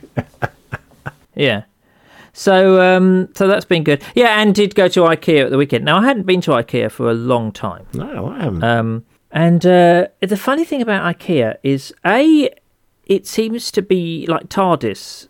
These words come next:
Speaker 1: Mm.
Speaker 2: You know, on the inside, you walk for miles.
Speaker 1: Yes.
Speaker 2: And yet it's not that big.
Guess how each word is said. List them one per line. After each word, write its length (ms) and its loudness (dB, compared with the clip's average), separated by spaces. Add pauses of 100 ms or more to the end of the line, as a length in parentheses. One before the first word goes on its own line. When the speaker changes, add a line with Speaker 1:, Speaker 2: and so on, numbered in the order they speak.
Speaker 1:
Mm. 200 2
Speaker 2:
You 520 -2
know, 60 -2
on 100 0
the 140 4
inside, 640 0
you 140 2
walk 320 2
for 120 -2
miles. 680 0 (100)
Speaker 1:
Yes. 180 2
Speaker 2:
And 100 -4
yet 140 2
it's 160 -6
not 200 0
that 220 -2
big. 440 -10